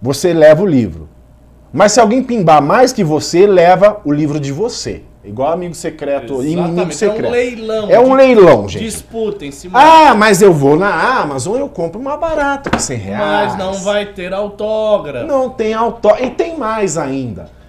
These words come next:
Speaker 2: E autógrafo com dedicatória especial.
Speaker 1: Exato. E a tia tá tão boa, a tia tá tão boa hoje, que você pode pedir, além do autógrafo dos autores, que obrigatoriamente vai pra você,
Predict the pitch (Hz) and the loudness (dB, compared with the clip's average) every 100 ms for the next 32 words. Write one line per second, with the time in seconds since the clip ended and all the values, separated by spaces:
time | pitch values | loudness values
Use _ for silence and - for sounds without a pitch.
0 | - 156 190 - 240 294 320 - 285 240 | -10 -8 -6 -2 -2 -2 -8 -12 -10 -6
1 | 240 214 202 175 - 202 262 - - 254 | -6 -6 -8 -8 -8 -10 -10 -14 -8 -6
2 | - - 131 131 127 101 87 214 233 120 | -6 -10 -8 -6 -6 -8 -2 0 0 0
3 | 175 175 151 180 247 262 - 262 - 269 | 2 4 2 0 0 0 -2 -2 0 -4
4 | - 294 330 160 180 180 147 - 220 196 | -4 -4 -4 0 2 4 2 -2 -6 -4
5 | 165 - 240 269 135 143 160 107 92 156 | -6 -4 -2 -2 -4 -2 -2 -2 -4 -2
6 | 165 104 76 73 _ - - - _ 196 | -2 -4 -10 -20 _ -20 -20 -20 _ -2
7 | 185 120 - - _ 139 233 277 277 - | 0 0 -6 -20 _ -4 -2 -2 -4 0
8 | 226 185 180 160 151 185 214 311 294 196 | 0 0 -4 -2 2 4 2 0 0 2
9 | 156 - 139 120 117 - 113 107 107 101 | 2 0 -2 -2 -6 -10 -10 -6 -6 -4
10 | 202 180 104 - - 170 240 156 131 127 | -2 0 -2 -6 -2 4 4 4 0 0
11 | 131 117 113 107 95 104 92 92 82 190 | -2 -2 -4 -6 -6 -8 -8 -12 -4 0
12 | 180 - | 0 -2